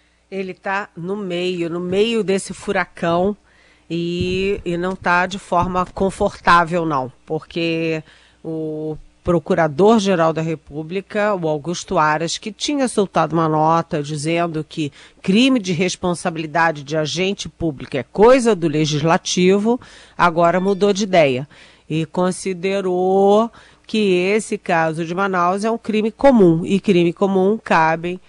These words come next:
cabe aos tribunais e, portanto, ao Ministério Público e à Procuradoria-Geral da República. Então, o P G R, Augusto Aras,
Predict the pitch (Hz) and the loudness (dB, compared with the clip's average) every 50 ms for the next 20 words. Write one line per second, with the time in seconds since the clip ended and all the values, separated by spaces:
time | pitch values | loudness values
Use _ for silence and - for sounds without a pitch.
0 | _ _ _ _ _ _ _ _ _ _ _ _ _ _ - - _ _ - - | _ _ _ _ _ _ _ _ _ _ _ _ _ _ -20 -20 _ _ -16 -8
1 | - 190 180 185 185 185 170 180 196 202 202 170 - - 175 170 170 175 180 - | -2 0 2 4 4 2 2 2 2 4 4 2 2 4 4 6 6 4 4 0
2 | - - - 247 262 220 262 240 214 190 185 190 202 185 208 208 - 233 233 - | -4 -2 0 0 2 2 2 4 4 4 4 2 2 0 -2 -4 -4 -4 -6 -6
3 | - - 190 175 170 175 180 170 - - 185 180 180 165 156 160 151 160 156 139 | -4 -2 0 2 2 2 0 0 -2 -2 0 2 4 4 4 4 2 0 -4 -4
4 | - - - 175 165 156 - - 220 233 240 214 226 202 - 220 202 - - - | -4 -4 -2 -2 -2 -2 -2 0 2 2 2 2 -2 -4 -2 -2 -2 -2 -4 -8
5 | 180 - 208 175 180 165 180 175 170 185 185 170 185 180 180 180 180 190 196 202 | -4 -4 -2 -2 -2 -2 0 0 0 0 0 0 2 2 2 2 2 0 0 -2
6 | - - 165 156 139 147 143 - 175 170 170 - - 170 165 165 170 160 - - | -2 -4 -6 -6 -6 -6 -6 -6 -6 -6 -4 -2 0 2 2 2 2 2 4 6
7 | 208 214 214 196 214 175 175 170 170 180 185 190 214 202 185 175 156 151 160 - | 6 6 6 4 2 0 2 0 0 -2 -4 -6 -6 -6 -6 -6 -8 -12 -14 -14
8 | - - 165 156 160 160 165 170 170 - - | -8 -6 -4 -2 -2 -2 -4 -6 -6 -10 -12